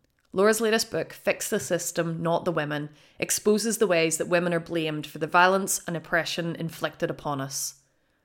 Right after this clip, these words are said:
Laura argues that this blame game has distracted us from the real problem, the failings and biases of a society that just wasn't built for women. In this edition of Better Pod, we discuss the solutions that already exist to make the future better for women,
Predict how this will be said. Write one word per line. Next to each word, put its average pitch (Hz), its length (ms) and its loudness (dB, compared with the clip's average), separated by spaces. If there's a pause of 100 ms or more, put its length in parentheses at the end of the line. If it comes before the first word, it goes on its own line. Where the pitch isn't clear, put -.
(200)
Laura 214 260 10
argues 175 460 6
that 139 140 -4
this 185 140 2
blame 170 380 -2
game 170 320 0
has 165 180 -4
distracted 160 600 -4
us 160 120 -2
from 165 140 -4
the 156 80 -4
real 156 180 0
problem, 151 580 -2 (360)
the 175 80 0
failings 208 600 6
and 175 100 -2
biases 160 560 2
of 165 100 -6
a 160 60 -8
society 180 640 2
that - 220 -2
just 180 320 0
wasn't 165 480 -2
built 160 280 -2
for 151 300 -6
women. 156 400 -4 (800)
In 190 100 2
this 220 180 4
edition 226 300 2
of 208 100 -2
Better 165 260 2
Pod, 165 300 0
we 185 180 6
discuss 190 540 0
the 190 120 0
solutions 196 600 2
that 185 140 0
already 175 400 2
exist - 760 -4
to - 80 -6
make 175 300 -2
the 190 80 -2
future 180 360 -4
better 156 320 -2
for 165 160 -4
women, 147 420 -4